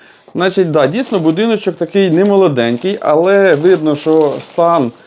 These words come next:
стропильної системи, балкової системи, лежать в гарному стані. Все було побілено. Навіть колись і були поклеєні шпалери.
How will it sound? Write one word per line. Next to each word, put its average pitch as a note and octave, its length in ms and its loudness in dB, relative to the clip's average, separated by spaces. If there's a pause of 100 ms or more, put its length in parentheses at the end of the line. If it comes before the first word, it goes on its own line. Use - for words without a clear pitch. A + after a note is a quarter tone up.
(220)
стропильної E3 640 2
системи, D3 680 -2 (680)
балкової B2+ 560 0
системи, G#2+ 460 -8 (880)
лежать F3 460 2 (440)
в B2 120 -6
гарному C3 360 0
стані. D3 480 -2 (1900)
Все E3 220 2
було C#3+ 240 2
побілено. D3 680 0 (360)
Навіть D#3+ 300 2 (260)
колись E3+ 320 2
і C#3+ 40 -4
були D3+ 280 2
поклеєні C3+ 440 0
шпалери. B2 640 0